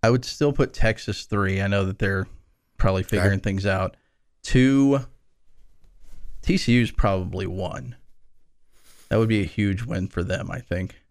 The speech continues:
Speaker 1: And they're sitting number two. I,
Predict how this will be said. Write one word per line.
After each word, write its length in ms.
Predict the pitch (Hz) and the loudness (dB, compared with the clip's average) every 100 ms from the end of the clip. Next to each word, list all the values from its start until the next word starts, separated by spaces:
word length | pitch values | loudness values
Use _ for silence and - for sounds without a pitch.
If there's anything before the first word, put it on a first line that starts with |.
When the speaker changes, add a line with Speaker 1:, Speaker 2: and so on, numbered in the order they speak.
| _ _ _ - | _ _ _ -10
Speaker 1:
And 80 | - | -4
they're 80 | 92 | -4
sitting 240 | - - - - _ _ _ _ _ _ _ _ _ _ _ _ _ _ - | -2 -4 -6 -20 _ _ _ _ _ _ _ _ _ _ _ _ _ _ -2
number 220 | 113 117 | 2 2
two. 300 | - 127 127 | 2 2 2
I, 120 | 120 | 2